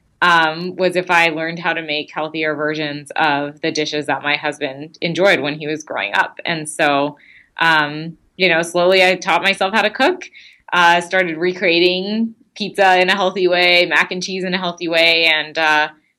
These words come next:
that's just sort of how, uh, my blog came about.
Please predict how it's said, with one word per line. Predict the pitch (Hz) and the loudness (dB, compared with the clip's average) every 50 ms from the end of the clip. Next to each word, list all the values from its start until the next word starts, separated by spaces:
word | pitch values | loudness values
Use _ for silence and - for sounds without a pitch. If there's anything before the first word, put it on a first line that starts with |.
| _ | _
that's | - 170 165 165 - - - | -2 -2 -2 -4 -6 -18 -10
just | - - 175 170 175 - | -6 -6 -6 -4 -6 -4
sort | 180 170 170 | -4 -2 0
of | 170 165 160 | -2 -2 -2
how, | - 165 156 156 156 156 151 151 151 - _ _ _ _ _ _ _ - | -2 0 2 2 2 0 -2 -4 -8 -12 _ _ _ _ _ _ _ -4
uh, | - 165 160 156 156 | -2 0 0 0 0
my | 160 170 170 | 0 -2 0
blog | 160 156 175 185 180 | 0 0 0 0 -2
came | 190 156 143 | -4 -6 -4
about. | 156 156 180 208 170 - - - | -2 0 0 0 0 -2 -6 -16